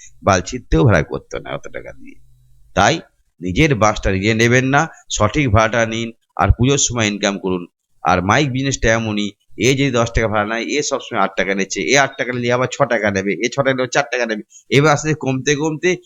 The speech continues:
এমন অবস্থায় যাবে, তখন মাইক ভাড়া দেওয়া বাদ দিয়ে নিজের বউটাকে ভাড়া দিতে হবে। কারণ পেটের ভাত তো জোগাড় করতে হবে, তাই না? তাই এগুলো করবেন না। পুজো এসছে, বাড়িতে ফ্যামিলি আছে, একটা মোটা অঙ্কের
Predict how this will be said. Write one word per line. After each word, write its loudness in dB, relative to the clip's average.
এমন 2
অবস্থায় 4
যাবে, 4
তখন -2
মাইক 4
ভাড়া 4
দেওয়া 2
বাদ 2
দিয়ে -2
নিজের 2
বউটাকে 4
ভাড়া -2
দিতে -10
হবে। -8
কারণ 0
পেটের 4
ভাত 2
তো 0
জোগাড় 0
করতে -2
হবে, -4
তাই 0
না? -6
তাই 0
এগুলো -2
করবেন -6
না। -16
পুজো 6
এসছে, 2
বাড়িতে 0
ফ্যামিলি -2
আছে, -4
একটা -6
মোটা 0
অঙ্কের -4